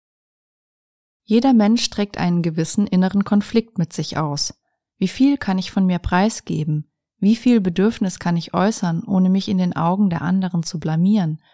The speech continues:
als unverschämt oder allzu begierig zu gelten oder schlicht ins Leere zu greifen? Diese Frage stellt sich in vielen Lebenssituationen, etwa, gestehe ich meinem Schwarm meine Liebe in der Hoffnung, dass sie erwidert wird,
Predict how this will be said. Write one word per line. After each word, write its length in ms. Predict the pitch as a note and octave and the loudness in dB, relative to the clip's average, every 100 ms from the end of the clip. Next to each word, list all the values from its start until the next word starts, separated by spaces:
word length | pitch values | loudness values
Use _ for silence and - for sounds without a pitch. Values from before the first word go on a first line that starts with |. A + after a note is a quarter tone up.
| _ _ | _ _
als 220 | F3 - | -4 2
unverschämt 840 | F#3+ B3+ - E3 - D3 C3 - - | 4 4 4 -2 0 -2 -2 -6 -4
oder 240 | F3 E3 | -2 0
allzu 320 | F3+ G3 - | 0 -2 -4
begierig 600 | E3 D#3 G3+ C4 A#3 - | -6 -2 0 2 0 -4
zu 140 | - D#3+ | -6 -6
gelten 640 | D#3 D3+ D3+ - C#3+ D3 _ _ _ _ | -4 -6 -8 -6 -6 -6 _ _ _ _
oder 200 | - F3 | -2 0
schlicht 420 | E3+ F#3 G3+ - - | 0 -2 -2 -6 -6
ins 260 | E3+ - | -6 -2
Leere 300 | A3+ A3 E3 | -2 -2 -4
zu 160 | - D3+ | -8 -10
greifen? 640 | - C3+ C#3 - D3 C#3 _ _ _ _ _ _ _ _ _ _ _ _ _ _ _ _ - | -10 -8 -8 -8 -10 -10 _ _ _ _ _ _ _ _ _ _ _ _ _ _ _ _ 2
Diese 200 | C4 C#4+ | 2 2
Frage 380 | - F#3+ F#3+ A3 | 0 0 2 -2
stellt 320 | - F#3+ F#3+ | -2 -4 -4
sich 180 | G#3 G3+ | -4 -2
in 120 | G3+ | 0
vielen 340 | - A3 F#3 | 4 4 4
Lebenssituationen, 1200 | D#3+ D#3 D#3 - - - D#3 - D#3 D3 D3+ D#3 _ _ _ - | 2 0 -2 -6 -6 -6 -6 -4 -4 -2 -4 -8 _ _ _ -6
etwa, 500 | G3 - G#3 G#3+ A#3 _ _ _ _ - | -6 -2 0 0 -2 _ _ _ _ -6
gestehe 380 | G3 - A#3+ | -4 0 0
ich 200 | B3 - | 0 -4
meinem 240 | F#3 F3 E3 | -2 -2 -2
Schwarm 380 | - D#3+ E3+ F#3 | -4 -2 0 2
meine 240 | F#3 F#3 | 2 2
Liebe 460 | G3+ A#3 F3+ D#3 D#3+ | 2 2 2 -4 -4
in 140 | F#3 | 0
der 160 | E3+ D#3+ | 2 2
Hoffnung, 380 | F3 - F#3+ F3+ | 0 0 0 0
dass 180 | F3+ - | -2 -2
sie 100 | E3 | -2
erwidert 520 | D#3+ A3 A#3 F#3 - | 0 0 0 -2 -2
wird, 280 | D#3 - | -4 -4